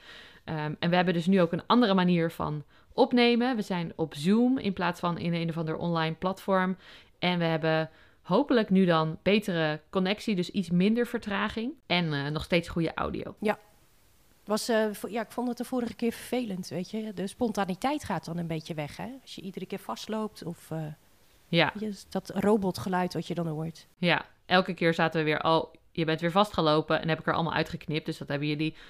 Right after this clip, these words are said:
Speaker 1: hopelijk geen last van gehad. Maar ik merkte het ook aan onze gezichten. En, <laughs> "Ah, je bent weer vastgelopen." <laughs>
Speaker 2: Ja, nu, mm.
Speaker 1: Zesduizendste keer. Dus
Speaker 2: Nee.
Speaker 1: hopelijk gaat het nu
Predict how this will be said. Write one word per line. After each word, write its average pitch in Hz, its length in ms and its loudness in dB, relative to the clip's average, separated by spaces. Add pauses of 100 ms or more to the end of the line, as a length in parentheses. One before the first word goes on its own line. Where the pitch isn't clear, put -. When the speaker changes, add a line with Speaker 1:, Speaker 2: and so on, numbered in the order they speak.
(240)
Speaker 1:
hopelijk 165 340 2
geen 170 160 -2
last 160 200 0
van 143 140 0
gehad. 131 320 -2 (380)
Maar 151 140 6
ik 143 100 2
merkte 151 300 0
het - 100 -2
ook 147 160 0
aan 151 160 2
onze 160 180 -2
gezichten. 170 600 2
En, 151 160 0 (520)
<laughs> - 400 -16
"Ah, 175 340 10
je 180 80 10
bent 165 180 6
weer 165 160 6
vastgelopen." 165 760 6 (560)
<laughs> - 300 2
Speaker 2:
Ja, 175 220 6
nu, 190 220 4
mm. 233 640 -4 (580)
Speaker 1:
Zesduizendste 147 840 0
keer. 139 300 -2 (400)
Dus - 260 4
Speaker 2:
Nee. 220 100 6
Speaker 1:
hopelijk 240 240 6
gaat 185 160 -2
het - 100 -8
nu 175 260 2